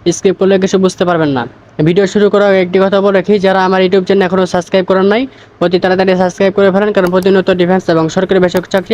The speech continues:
আপডেট দিয়ে থাকি। তো ভিউয়ার, চলেন ভিডিওটা শুরু করা যাক। পরীক্ষার সময়সূচি, বিমান সেনা এন্ট্রি নং তিপ্পান্ন, নন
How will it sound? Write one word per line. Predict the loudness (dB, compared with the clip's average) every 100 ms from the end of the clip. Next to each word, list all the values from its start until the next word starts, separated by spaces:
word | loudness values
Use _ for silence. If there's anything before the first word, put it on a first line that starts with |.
| -2
আপডেট | -2 -2
দিয়ে | -2
থাকি। | -2 -6 -12 -20 -20 -4
তো | -2
ভিউয়ার, | 0 0 0
চলেন | 0 0
ভিডিওটা | 0 0 -2 -2
শুরু | -2
করা | -2 -2
যাক। | -10 -14 -20 -20 -20 _ -20 -20 -2
পরীক্ষার | 0 0 -2
সময়সূচি, | -2 -4 -2 -4 0
বিমান | 0 0 0
সেনা | 0 0 -4 -12 -20 -20 -20 -20 -14 -4
এন্ট্রি | -2 0 0
নং | 0 -2
তিপ্পান্ন, | -2 -2 -2 -2 0
নন | -2